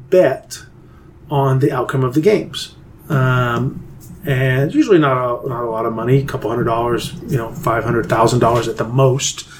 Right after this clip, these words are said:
But that's rare. Usually a couple hundred dollars. Um, and what he does, it's kind of interesting,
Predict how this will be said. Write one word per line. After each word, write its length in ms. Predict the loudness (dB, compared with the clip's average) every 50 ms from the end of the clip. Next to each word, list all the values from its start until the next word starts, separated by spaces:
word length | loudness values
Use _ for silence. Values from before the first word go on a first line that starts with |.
| -18 -10
But 60 | -4
that's 220 | -4 -4 -4 -4 -6
rare. 420 | -8 -6 -4 -4 -4 -4 -4 -8 -16 -20 -20 -20 -20 -10 _ 6
Usually 240 | 6 6 6 2 0
a 40 |
couple 220 | 0 0 0 2 0
hundred 160 | 0 0 -2
dollars. 400 | -2 -6 -8 -10 -14 -16 -18 -18 -20 -20 -20 -20 -12 -6
Um, 480 | -2 -2 0 2 2 2 0 -2 -4 -6 -6 -4
and 460 | -2 0 2 2 2 0 0 -4 -10 -18 -20 -20 -20 -20 -20 -4 0
what 200 | 0 0 0 -2
he 160 | -4 -4 -4
does, 640 | -2 0 0 2 4 4 4 4 4 2 2 0
it's 160 | -2 -4 -4 -4
kind 180 | -2 0 0
of 80 | 2 2
interesting, 600 | 2 4 2 2 0 -2 -6 -8 -10 -10 -10 -12